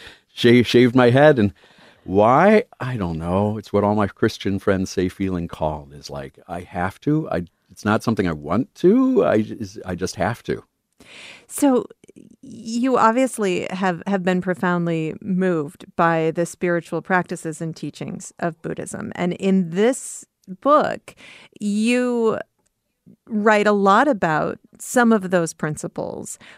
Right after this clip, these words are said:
Speaker 2: but you also bring in your knowledge of psychology. And, and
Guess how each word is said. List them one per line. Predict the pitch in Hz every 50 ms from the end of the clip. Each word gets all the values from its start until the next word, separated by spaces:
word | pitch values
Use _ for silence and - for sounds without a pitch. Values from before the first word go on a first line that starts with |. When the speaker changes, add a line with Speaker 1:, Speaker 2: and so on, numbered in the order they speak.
| _ -
Speaker 2:
but | 233 233
you | 220 233 247 254 -
also | - - - 233 269 339 349 - - 233 190 175 165 165 165 170 175 185 -
bring | - 190 180 208 208 208 202 202 202
in | - - - 185 175 175 170 175 175 175 175 175 - -
your | - 196 175 185 180 170 160 160 160 170 175 180 - - -
knowledge | - 196 190 196 185 185 185 190 196 196 180 165 -
of | 170 165 160
psychology. | - - 190 175 165 - - - 240 311 359 359 277 190 - - - - - - - -
And, | - 214 220 220 220 220 220 -
and | - 247 247 233